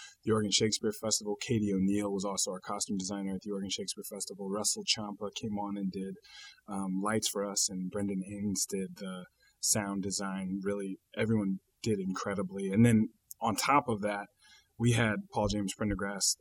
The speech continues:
as our associate director, kind of really helming that ship, but even more so the, in terms of, like, longevity of vision, Carrie Perloff, Don Scott Cooper, Beatrice Beso, all of whom came to O S F and saw the production several times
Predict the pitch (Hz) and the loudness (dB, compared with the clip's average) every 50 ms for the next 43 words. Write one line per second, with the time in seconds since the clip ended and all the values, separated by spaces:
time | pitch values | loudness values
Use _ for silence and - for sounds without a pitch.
0 | - - 104 107 98 107 101 101 98 - - 107 98 - - 101 98 87 104 101 | -6 -6 -4 -4 -2 -2 -2 -2 2 2 2 2 4 2 2 2 0 -2 0 0
1 | 104 95 - - 98 - - 104 101 98 92 90 _ _ _ _ _ _ 107 107 | 0 -2 -2 -4 -6 -6 -6 -6 -6 -6 -8 -10 _ _ _ _ _ _ -6 -6
2 | 104 98 92 - - - 107 101 98 98 95 95 90 - - - 117 107 95 - | -4 -4 -6 -8 -8 -6 -4 -2 -2 -2 -4 -4 0 2 2 4 2 2 0 -2
3 | - 107 95 - _ _ _ _ _ _ _ _ - 135 139 117 110 107 107 117 | -6 -6 -6 -8 _ _ _ _ _ _ _ _ -4 0 2 4 6 6 8 8
4 | 131 135 - - - 113 104 101 101 95 - - - - 123 113 - 131 120 113 | 8 8 8 8 8 8 6 6 4 0 -2 -2 -2 2 2 4 6 6 4 4
5 | 104 104 98 98 95 95 - 104 107 107 107 107 110 117 110 104 104 104 104 98 | 4 2 0 0 -2 -2 -2 0 2 4 4 4 4 4 4 4 2 0 -2 -2
6 | 95 101 113 117 104 104 98 98 95 - - - - - - - _ - - 120 | 2 4 6 6 6 6 2 0 -2 -4 -8 -16 -16 -16 -18 -14 _ 0 4 6
7 | 113 113 110 110 - 107 110 110 107 104 104 101 - - - _ _ _ _ _ | 8 8 6 6 8 8 8 8 8 6 2 0 -2 -6 -10 _ _ _ _ _
8 | - - 104 104 104 104 - - 107 101 101 - - 110 104 - - 98 92 92 | -4 0 2 2 4 4 2 2 2 -2 -2 -4 -6 -6 -6 -6 -4 -4 -4 -4
9 | 92 - _ _ - - 107 107 104 95 - 117 - - 107 101 92 110 104 101 | -6 -8 _ _ -6 -2 -2 0 0 0 -2 0 0 0 0 0 -4 -2 2 4
10 | - - 110 104 101 101 92 95 101 107 117 117 120 110 101 - - - - - | 4 4 4 2 -4 -8 -8 -4 -2 0 0 2 0 0 -2 -4 -8 -10 -6 0
11 | 120 117 107 101 101 95 - - - 120 120 123 120 113 - 127 110 117 117 113 | 2 2 4 2 2 0 -2 -4 0 4 6 6 8 8 6 4 4 4 4 2
12 | 113 110 - - 107 107 - 113 98 - - 113 110 107 101 - 113 104 107 104 | 4 4 4 4 4 0 -2 -2 0 2 2 2 0 0 -2 -4 -4 -2 -2 -2
13 | - - - 110 101 95 - - - - 113 113 107 110 107 104 - - - 104 | -2 -2 -2 -2 -2 0 2 2 2 2 2 0 2 0 0 0 -2 -6 -6 -6
14 | 101 98 95 92 95 101 - | -6 -6 -6 -4 -4 -2 -4